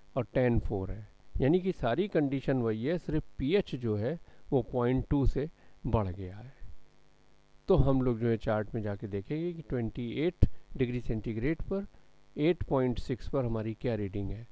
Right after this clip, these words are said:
तो वो reading है पॉइंट टू वन सेवन एट। तो हम लोग पॉइंट टू वन सेवन एट को फ़ोर से गुणा कर देंगे तो ये आ जाएगा point eight seven one two milligram per liter।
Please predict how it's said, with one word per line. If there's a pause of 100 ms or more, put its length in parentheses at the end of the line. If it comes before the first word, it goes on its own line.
(240)
तो
वो
reading
है (840)
पॉइंट (200)
टू (220)
वन
सेवन
एट। (580)
तो
हम
लोग
पॉइंट
टू
वन
सेवन
एट
को
फ़ोर
से
गुणा
कर
देंगे
तो
ये
आ
जाएगा (400)
point
eight
seven
one
two
milligram
per
liter।